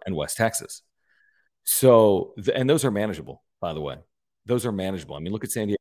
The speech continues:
travel right now in the Mountain West. It's not exactly hunky-dory. It's not the Big West. It's not a bus league. It's a plane league. So if you're already getting on a plane, what's the difference between a seventy-five minute flight and a two-hour and fifteen minute flight?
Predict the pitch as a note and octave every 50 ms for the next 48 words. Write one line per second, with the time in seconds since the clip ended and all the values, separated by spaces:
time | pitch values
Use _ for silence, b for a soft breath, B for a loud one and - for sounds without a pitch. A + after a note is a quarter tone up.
0 | - _ _ _ _ _ _ - - F#2 F2 D#2+ E2 E2 E2 D#2+ C#2 F2 E2+ D#2+
1 | D2+ D2+ D#2 D2 C#2 E2+ E2+ D#2+ - - - - G2 G2 F#2 - F#2 E2 - -
2 | D2+ - F2 E2+ - D2+ D2 D2+ D#2+ F2 - - - _ _ _ _ _ _ _
3 | _ - - - A#2+ G#2 - - - G2+ - - - - - - _ _ _ _
4 | - - - A#2 G2 E2+ D2 - E2 F#2+ G#2+ - - E2 D2 D#2+ D#2+ - G#2+ G#2
5 | - G2 - - - G#2 A2 B2+ C3 G2 - - C#2 - - - _ _ _ _
6 | _ _ _ _ _ _ _ _ - A#2+ A2+ G#2+ - A2+ B2 E3 E3+ B2+ A#2 A#2
7 | A2+ G#2+ F#2+ - - - A2 A2 G2+ E2+ E2 G2 - - A2+ G#2+ G#2 G#2+ G2 -
8 | - G#2 E2+ D2+ C#2 - _ _ _ _ _ _ _ _ _ _ _ - - -
9 | B2 A2+ G#2 C3 A#2+ - C3 A#2 A#2 A2+ A2+ A2 - - A2+ A2+ A2+ A#2+ - -
10 | - _ _ _ _ G2 G2+ E2+ - - A2+ G#2+ G2 F#2 F2+ F2 E2 - - A2+
11 | - - - F2 D2+ D2 C#2 C2+ - - D2+ C#2+ -